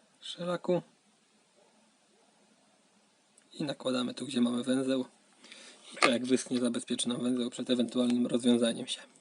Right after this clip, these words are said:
I w ten sposób bardzo szybko, łatwo można zrobić pierwszy, pierwszego mikrojiga, na który kuszą się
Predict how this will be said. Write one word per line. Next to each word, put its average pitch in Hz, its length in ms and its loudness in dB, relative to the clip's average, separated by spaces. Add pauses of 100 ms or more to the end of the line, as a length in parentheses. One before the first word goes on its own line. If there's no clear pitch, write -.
(1160)
I 202 120 6
w - 40 -8
ten 147 160 0
sposób - 500 2 (1040)
bardzo 123 320 0
szybko, 117 320 0
łatwo 117 300 0
można 117 260 -4
zrobić 113 380 -4
pierwszy, - 340 -4 (160)
pierwszego 123 340 2
mikrojiga, 120 580 2 (800)
na 165 100 2
który 127 260 2
kuszą 123 320 0
się - 240 -6